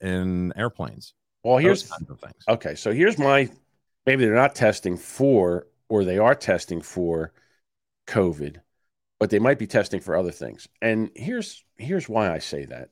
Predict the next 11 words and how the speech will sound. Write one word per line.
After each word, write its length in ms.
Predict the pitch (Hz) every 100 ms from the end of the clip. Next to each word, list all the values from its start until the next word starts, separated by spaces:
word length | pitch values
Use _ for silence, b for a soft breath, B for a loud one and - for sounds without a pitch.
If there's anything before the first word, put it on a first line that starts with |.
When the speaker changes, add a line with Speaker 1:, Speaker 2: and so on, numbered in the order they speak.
| _
Speaker 2:
because 440 | 110 - 117 101
right 260 | 143 220 135
now 540 | 127 104 95 90 85 _ _ _ _ _ _ _
there's 300 | 143 139 104 -
shenanigans 640 | - 117 156 170 127 104
afoot 380 | 101 - 92 -
going 280 | 87 85 78
on 360 | 69 69 76 - _ _ _ _ _ _ _ 101
as 140 | 92
far 340 | - 117 110
as 320 | 98 90 85